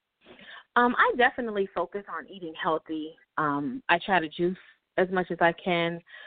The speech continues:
um, you know, and eat pretty healthy fruits and vegetables. Other than that, I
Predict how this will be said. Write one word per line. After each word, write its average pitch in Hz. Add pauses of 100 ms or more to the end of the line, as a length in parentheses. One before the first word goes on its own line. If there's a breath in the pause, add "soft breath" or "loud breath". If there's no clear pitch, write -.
(280 loud breath)
um, 170
you 320
know, 185
and 196
eat 175 (140)
pretty 175
healthy 165
fruits 180
and 160
vegetables. 147 (340 loud breath)
Other 277
than 214
that, 196
I 196